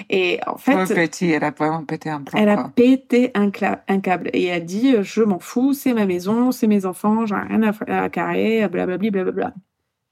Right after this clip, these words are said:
Speaker 1: Donc, en septembre quatre-vingt-cinq, donc Daniel a entamé la procédure de divorce. Ce divorce a fait toute l'actualité de l'époque à San Diego, parce que toute la communauté juridique de cette ville a coopéré avec Dan dans
Speaker 2: Ben,
Speaker 1: sa
Speaker 2: forcément.
Speaker 1: campagne. Ben oui, il avait,
Speaker 2: C'est
Speaker 1: il
Speaker 2: avocat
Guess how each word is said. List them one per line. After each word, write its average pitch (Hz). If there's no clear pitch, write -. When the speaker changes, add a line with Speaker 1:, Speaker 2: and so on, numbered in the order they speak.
Speaker 1:
Donc, 220
en 202
septembre 269
quatre-vingt-cinq, 226
donc 190
Daniel 180
a -
entamé -
la -
procédure 180
de 170
divorce. 180
Ce -
divorce 190
a 202
fait 240
toute 285
l'actualité 240
de 196
l'époque 196
à 185
San 180
Diego, 180
parce -
que -
toute 285
la 226
communauté 208
juridique 190
de 175
cette 165
ville 262
a 180
coopéré 175
avec 175
Dan 214
dans 175
Speaker 2:
Ben, 180
Speaker 1:
sa 180
Speaker 2:
forcément. 190
Speaker 1:
campagne. 311
Ben 208
oui, 349
il 226
avait, 240
Speaker 2:
C'est 214
Speaker 1:
il -
Speaker 2:
avocat 185